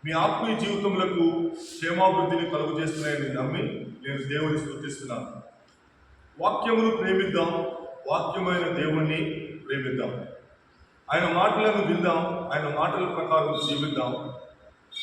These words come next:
హానోకు ఎలాగ దేవునితో నడిచాడో, నోవాహు ఎలాగ దేవునితో నడిచాడో, అలాగే మనం కూడా దేవునితో నడిచే అనుభవాన్ని కలిగి ఉందాం.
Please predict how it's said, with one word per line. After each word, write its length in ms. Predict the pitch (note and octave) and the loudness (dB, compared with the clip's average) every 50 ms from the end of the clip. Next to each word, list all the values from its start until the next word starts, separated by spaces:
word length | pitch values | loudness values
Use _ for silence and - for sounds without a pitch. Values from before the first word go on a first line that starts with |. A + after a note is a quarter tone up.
| - | 0
హానోకు 520 | D#3+ F3+ G3+ A3+ A3+ A#3 A3 A3+ A3+ A3 G3+ | 2 4 4 6 6 6 6 6 4 4 4
ఎలాగ 460 | F#3 F3+ F#3+ F#3+ F#3+ F3+ G3+ - F#3 | 4 6 6 6 6 6 4 4 2
దేవునితో 340 | F3+ F3+ F#3 F#3+ F#3 - - | 2 2 2 2 2 0 0
నడిచాడో, 800 | D#3 D3 C#3+ - - E3+ E3 D3+ C#3+ C#3+ C#3+ - - - - - - - - - - - - - - - _ _ _ _ _ _ _ - D3+ | 0 -2 -2 -2 -2 0 0 0 2 0 0 -2 -2 -4 -6 -8 -10 -12 -14 -18 -20 -20 -20 -20 -20 -20 _ _ _ _ _ _ _ -4 0
నోవాహు 460 | F3+ G#3+ A3 A3+ A#3+ A3+ - - G3+ | 2 4 6 6 6 6 6 6 6
ఎలాగ 480 | F#3+ F#3+ G3 G3 F#3+ G3 G3 - - | 6 6 6 6 6 6 4 4 4
దేవునితో 360 | E3+ F3+ F#3 F3+ F3 F3+ D#3+ D3+ | 2 2 2 2 2 0 2 2
నడిచాడో, 760 | D3+ D#3 F3+ F3+ E3+ D#3 C#3 B2+ C3 B2+ C3 - - - - - - | 0 0 0 0 0 0 0 0 0 -2 -2 -4 -6 -8 -10 -8 -4
అలాగే 360 | C3 D#3 F3+ F#3 F#3 F#3+ F#3+ | 0 2 2 2 2 2 0
మనం 300 | E3+ D#3 D#3 D#3+ E3+ F3+ | 2 2 2 2 0 0
కూడా 480 | F3+ E3+ D#3 D#3 - - - - - - | 0 2 4 4 4 4 2 -2 -4 -2
దేవునితో 420 | D3 D#3+ E3+ F3 E3+ E3 F3 E3 D#3 | -2 0 0 0 0 0 0 0 0
నడిచే 220 | D3+ D#3 D3+ D3 | 0 -2 -2 -4
అనుభవాన్ని 760 | C3+ C#3 C3+ C#3 D3 D3 C#3+ C#3 C#3 D3 - - - - - A#2 | -4 -4 -4 -4 -2 0 0 0 0 0 -2 -2 -2 -4 -4 -4
కలిగి 260 | A#2 B2+ A#2+ A#2+ A#2+ | -4 -4 -2 -4 -4
ఉందాం. 240 | - - - - | -4 -4 -6 -8